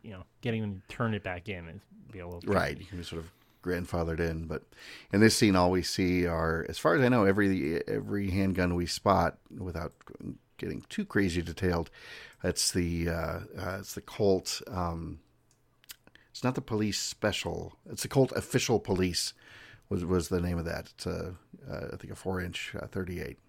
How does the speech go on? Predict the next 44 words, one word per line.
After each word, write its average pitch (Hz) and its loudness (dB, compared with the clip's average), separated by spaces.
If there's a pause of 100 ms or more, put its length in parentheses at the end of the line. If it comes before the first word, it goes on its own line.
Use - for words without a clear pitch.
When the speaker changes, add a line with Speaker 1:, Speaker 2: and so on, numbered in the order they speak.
(100)
Speaker 1:
Ah. 98 -2 (960)
Well, 117 2
uh, 104 0
we 117 0
do 127 0
get 120 0
to 131 -4
watch, 120 0
uh, 101 2 (580)
<laughs> 123 -4
we 143 4
get - -4
to 156 4
watch 139 4
Billy 127 0
get 104 0
his 98 -8 (300)
head 120 -2
pushed - -2
through 104 0 (140)
the, 98 -4
uh, 87 -8 (380)
<laughs> - -8
through 190 4
the 131 0
ceiling 131 -2
here. 87 -8 (640)
Speaker 2:
Yes, 110 6
Speaker 1:
And, 101 4
Speaker 2:
that's 101 -2
Speaker 1:
uh, - -2
Speaker 2:
true. 131 2
Speaker 1:
Billy, 151 6
Billy's 151 6
gonna 135 2
be 120 2
on 104 2 (180)
Monday. 110 4
I 92 0
think 90 -6
we 90 -6
can 92 0
drop 87 -4
that 82 -4